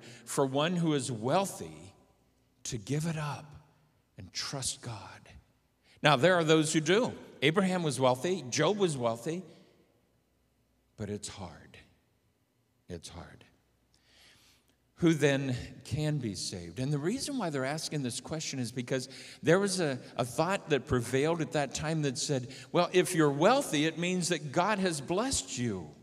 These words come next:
That's what it means. It means that you have such a good relationship with God, is that he has just blessed you. You're in good favor with God. And what they're asking, and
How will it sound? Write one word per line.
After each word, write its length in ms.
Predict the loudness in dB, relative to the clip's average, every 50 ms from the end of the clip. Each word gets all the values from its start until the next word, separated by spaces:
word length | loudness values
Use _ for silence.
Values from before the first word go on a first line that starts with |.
| -20 -20 _ _ _ _ _ _ -4
That's 200 | -4 -2 -2 0
what 140 | 0 0 0
it 40 |
means. 240 | 0 0 0 -2 -2 -6 -10 -14 -4 2 4
It 100 | 6 6
means 240 | 8 6 4 4 2
that 140 | 0 0 2
you 120 | 4 4
have 200 | 4 4 4 2
such 400 | 0 0 0 2 0 0 2 2
a 60 | 2
good 360 | 2 2 0 2 4 4 4 4
relationship 680 | 2 2 4 4 4 4 4 2 2 2 2 2 2 4
with 220 | 2 2 0 2
God, 240 | 4 6 6 6 4 2 -4 -12 -14 -8 -4 -2
is 140 | 0 4
that 100 | 4 6
he 220 | 6 6 6 6 6
has 160 | 4 4 2
just 320 | 2 2 2 2 0 -2
blessed 500 | 0 2 2 4 2 2 0 -2 -2 -2
you. 140 | 0 -2 -2 -4 -8 -12 -4
You're 220 | 0 2 4 4
in 120 | 4 4 6
good 240 | 8 6 6 6
favor 520 | 4 0 0 0 2 2 0 0 0 0 2
with 280 | 2 2 2 0 0
God. 380 | 0 0 0 0 -2 -8 -12 -14 -16 -18 -20 -20 _ _ _ _ _ _ _ _ _ _ _ _ _ _ _ _ _ _ _ _ _ _ _ _ _ _ _ _
And 120 | -4 0 2
what 160 | 2 4 6
they're 120 | 8 8
asking, 460 | 8 8 6 4 2 0 0 0 2 2
and 680 | 2 2 2 0 -2 -6 -10 -12 -14 -14 -14 -14 -16